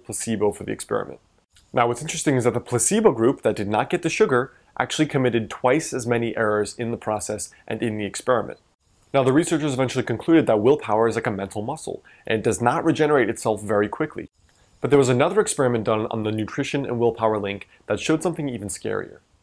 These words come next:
The second study was done by the Stanford School of Business on the Israeli parole system. Now, in this study, researchers analyzed one thousand one hundred twelve parole hearings, and they wanted to see if there was any link between the willpower or the mental state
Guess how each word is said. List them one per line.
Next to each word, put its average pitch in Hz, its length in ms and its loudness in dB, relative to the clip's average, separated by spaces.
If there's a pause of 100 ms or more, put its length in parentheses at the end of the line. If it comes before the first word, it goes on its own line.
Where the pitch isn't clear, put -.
(100)
The 123 100 -4
second 196 240 2
study 156 240 4
was 120 160 0
done 127 160 4
by 120 100 2
the 104 80 -4
Stanford 127 480 0
School 120 240 -2
of 98 100 -2
Business 101 440 -2 (100)
on 104 140 -2
the 107 80 -2
Israeli 113 440 0
parole 104 360 2
system. - 380 -10 (360)
Now, 120 120 2
in 165 180 2
this 202 100 2
study, 117 340 4
researchers 135 440 0
analyzed 113 420 0
one 127 220 2
thousand 131 380 0
one 113 160 2
hundred 117 280 -4
twelve 107 260 -2
parole 113 340 2
hearings, 104 360 -8 (240)
and - 80 -4
they 117 60 2
wanted 190 160 0
to 233 80 -4
see - 120 -4
if 175 80 2
there 143 80 -4
was 123 120 2
any 170 140 2
link 135 220 0
between - 280 -4
the 101 80 -2
willpower 113 560 4
or 104 80 0
the - 100 -8
mental 147 280 0
state 113 380 -4